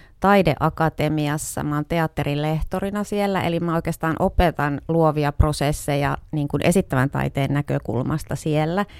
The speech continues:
Mulla on just tällä hetkellä päällä tämmönen Devising-teatterin opintojakso, missä me tehdään tyhjästä esitys neljän viikon aikana. Eli opiskelijoilla ei ole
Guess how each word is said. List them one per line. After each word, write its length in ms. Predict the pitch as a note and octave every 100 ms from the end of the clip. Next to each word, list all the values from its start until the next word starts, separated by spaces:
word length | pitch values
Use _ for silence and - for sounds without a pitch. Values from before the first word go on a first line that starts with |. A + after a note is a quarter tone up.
| - -
Mulla 200 | - D#3+
on 80 |
just 220 | F#3 A3 -
tällä 240 | F#3+ E3+
hetkellä 400 | D#3 C#3 - C#3
päällä 420 | C#3+ D#3 D3+ C3+ C#3
tämmönen 460 | D3 C#3+ C#3+ C#3+
Devising-teatterin 1080 | F3 E3 D3 C#3+ C#3+ C#3 C3+ - - C3+ C3+ - - - -
opintojakso, 840 | - - G3 D#3+ C#3+ C#3+ C#3 - D3
missä 360 | C#3+ C#3 - C#3+
me 100 | C#3+
tehdään 400 | D#3 D3+ D3+ C#3+
tyhjästä 520 | F3 E3 - B2 - -
esitys 580 | C#3+ - C3+ B2+ - -
neljän 340 | D3+ C#3+ C3+ C#3
viikon 360 | C3 - -
aikana. 440 | F#2+ F2+ - - F3+ - - - - -
Eli 340 | D3+ D3 C3+ - - - - C#3 - - - -
opiskelijoilla 640 | - D#3 - C#3 C#3+ C#3+ -
ei 160 | D#3
ole 200 | D3+ D3